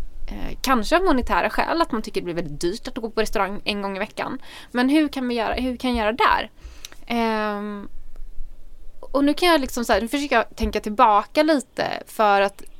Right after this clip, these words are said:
i vårt gäng så skulle jag säga att det är det absolut normala på något sätt, att träffas hemma hos folk eller ute på, inte ute på krogen utan ute, utomhus och sådär. Eh, men hur kan man, hur kan man göra om man,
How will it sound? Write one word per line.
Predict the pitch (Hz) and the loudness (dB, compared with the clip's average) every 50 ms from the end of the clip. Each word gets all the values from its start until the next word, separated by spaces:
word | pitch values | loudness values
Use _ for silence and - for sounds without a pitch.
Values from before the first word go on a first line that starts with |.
| - - - - - - - | -14 -14 -14 -12 -10 -6 -4
i | 233 220 | -2 0
vårt | 233 254 262 269 - - | 2 2 2 2 2 0
gäng | 226 196 185 190 | 0 0 0 -2
så | - - | -8 -8
skulle | - - 208 196 | -6 -4 0 0
jag | 180 190 | 0 -2
säga | - 214 202 190 175 175 | -2 -2 -2 0 -2 -2
att | 175 - | -4 -6
det | 196 - - 196 190 180 | -6 -4 -4 -2 -2 -2
är | 180 175 | -2 -4
det | 160 170 190 185 | -4 -2 -2 -2
absolut | 202 - - - - 196 185 170 165 - - | -4 -4 -8 -6 -6 -4 -4 -4 -6 -8 -8
normala | 196 190 190 208 233 226 214 196 190 208 233 262 - | -8 -4 0 4 6 6 8 8 6 6 4 2 2
på | - 262 | 2 0
något | 220 - - | 0 0 -2
sätt, | - - - - | -8 -10 -10 -10
att | - - - - | -12 -14 -10 -6
träffas | - 254 247 - - 269 262 - - - - - - - - - - - | -6 -4 -4 2 2 2 2 2 -2 -8 -10 -14 -18 -20 -20 -20 -10 0
hemma | - 247 220 196 185 | 0 0 2 2 0
hos | 190 - | -2 -4
folk | - - - - 175 - - - | -4 -6 -8 -8 -10 -10 -4 0
eller | - 196 185 180 175 165 170 175 - - - - - - - - | 0 2 2 2 2 2 0 -2 -6 -14 -18 -18 -18 -12 -4 0
ute | 247 240 190 - - - - 196 | 2 2 2 0 -6 -2 -2 -2
på, | 190 - - 185 175 165 - - - - - _ _ _ - | -2 -2 0 0 2 2 0 -2 -6 -14 -20 _ _ _ -10
inte | - 208 196 - - | -8 -8 -6 -2 -2
ute | 202 185 - - | -2 -2 -4 -10
på | - - | -12 -8
krogen | - - 208 190 175 175 214 208 190 | -4 -2 -2 -2 -2 -2 -2 -2 -2
utan | 175 170 - 180 170 156 | -4 -6 -6 -8 -8 -6
ute, | 180 170 165 - - 180 175 175 180 - - | -8 -10 -12 -10 -10 -8 -6 -6 -6 -4 -4
utomhus | 196 190 - 180 190 202 220 208 196 208 - - | -4 -2 -2 -4 -2 0 0 0 0 -2 -4 -6
och | 175 - | -6 -4
sådär. | 196 - 92 101 190 302 - - - - - - - - | -2 0 0 0 0 -2 -6 -14 -20 -20 -20 -18 -12 -8
Eh, | 202 196 196 196 196 - | -6 -4 -2 -2 -2 0
men | 226 240 247 | 0 2 2
hur | 254 254 247 | 2 2 2
kan | 240 - - 240 233 | 0 -2 -2 -2 0
man, | 226 220 220 220 220 220 220 - - 208 | 2 2 2 2 0 -4 -8 -12 -12 -4
hur | - 294 | -2 -2
kan | - - 320 | 2 2 2
man | 339 339 | 4 4
göra | 311 240 208 | 6 4 4
om | 208 | 4
man, | 214 214 214 220 202 - - | 2 0 -2 -2 -4 -6 -10